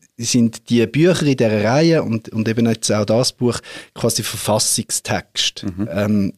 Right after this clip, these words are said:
Speaker 1: vom Reformiertsein. Man kann es wahrscheinlich auch ausweiten. Ich finde, er als Anglikaner, ähm, denkt er sehr ökumenisch. Ähm, aber das hat, das ist mir dann wieder in den Sinn gekommen beim Lesen, weil ich wie so gedacht habe, ja, stimmt,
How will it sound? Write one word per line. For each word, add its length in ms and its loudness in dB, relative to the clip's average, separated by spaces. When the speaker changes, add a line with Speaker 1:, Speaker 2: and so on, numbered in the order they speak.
Speaker 1:
vom 460 0
Reformiertsein. 960 0
Man 100 2
kann 80 2
es 80 -2
wahrscheinlich 400 0
auch 160 2
ausweiten. 680 0
Ich 80 -4
finde, 340 -2
er 340 -4
als 180 -2
Anglikaner, 920 2
ähm, 320 -2
denkt 300 -2
er 60 2
sehr 280 2
ökumenisch. 800 0
Ähm, 300 -2
aber 280 4
das 220 2
hat, 220 0
das 100 2
ist 100 2
mir 140 4
dann 160 4
wieder 160 4
in 120 4
den 40 2
Sinn 180 2
gekommen 320 2
beim 160 2
Lesen, 280 2
weil 280 0
ich 120 0
wie 100 4
so 80 2
gedacht 400 -2
habe, 100 2
ja, 320 2
stimmt, 600 -2